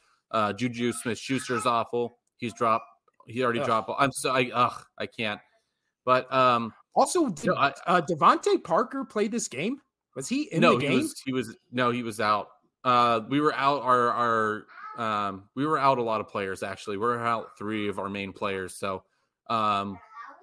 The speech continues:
Speaker 1: but I, again, I'm not gonna be like that announcer and throw an asterisk on it. You have a, an entire other team to do, and, you know,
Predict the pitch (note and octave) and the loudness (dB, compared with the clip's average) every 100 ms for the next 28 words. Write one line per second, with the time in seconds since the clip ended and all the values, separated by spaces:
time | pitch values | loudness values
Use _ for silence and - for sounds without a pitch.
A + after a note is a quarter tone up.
0 | - C#3+ C3 C#3 C3+ - G#2+ D#3 - G2 | -2 2 4 2 -2 -8 -4 -4 -4 -8
1 | G#2 A2+ A2+ A#2+ A2 A#2 A2+ G#2+ G#2+ G#2+ | -4 -4 -4 -6 -4 -4 -4 -4 -4 -2
2 | A#2+ C3 G#2+ G2+ G#2 G#2 G#2 A2+ - G2 | -2 -2 -2 -4 -4 -4 -4 -6 -6 -10
3 | F2 F2+ G2 - _ G#2+ G2+ A#2+ A2+ G2 | -8 -8 -8 -12 _ -8 -4 -2 -2 -6
4 | G2 _ _ G#2+ G#2+ - A2 A2 A2+ G#2+ | -10 _ _ -8 -8 -6 -4 -2 -4 -6
5 | G2 B2 G2+ G#2 - _ F#2+ B2 F#2+ G2 | -6 -6 -6 -8 -12 _ -12 -8 -6 -6
6 | F#2+ - G2 F#2+ | -8 -12 -14 -14